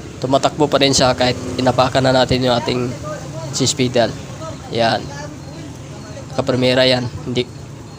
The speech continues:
hindi ko binitawan. Ayan. So, dapat kasi pagpigayin natin yung accelerator, hindi sa magtakbo. So, dito tumakbo siya. Ayan. Nag-aabante yung motor.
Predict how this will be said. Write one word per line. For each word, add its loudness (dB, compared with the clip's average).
hindi -4
ko 6
binitawan. 6
Ayan. 4
So, 2
dapat 4
kasi 2
pagpigayin 4
natin 4
yung 6
accelerator, 4
hindi 4
sa 2
magtakbo. 2
So, -2
dito 2
tumakbo 2
siya. 2
Ayan. -2
Nag-aabante 4
yung 4
motor. 2